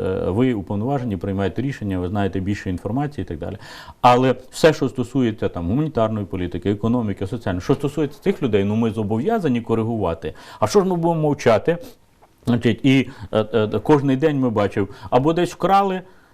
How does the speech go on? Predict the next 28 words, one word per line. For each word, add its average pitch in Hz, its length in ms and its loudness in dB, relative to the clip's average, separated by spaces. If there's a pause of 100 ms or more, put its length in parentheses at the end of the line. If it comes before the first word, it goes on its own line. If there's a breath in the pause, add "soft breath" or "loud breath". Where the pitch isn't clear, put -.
(140)
значить, 135 400 2
або 135 280 4
десь 147 220 4
поділили 131 760 2
кум 123 320 0
з - 80 -12
сватом, 123 440 2
значить, 107 420 -2
там, 107 260 0
е, 104 300 -2
в 107 60 -2
якійсь 107 340 0
владі 147 340 2
і 123 40 2
так 143 180 -4
далі, 190 240 0
цей 143 180 0
бюджет 139 420 0
поділили, 131 520 0
ну, 117 180 -2
друзі, 104 200 -2
так 110 200 -4
не 170 60 -4
можна, 135 240 -2
і 92 80 -4
треба 123 180 0
нести 131 260 -2
відповідальність 123 580 -4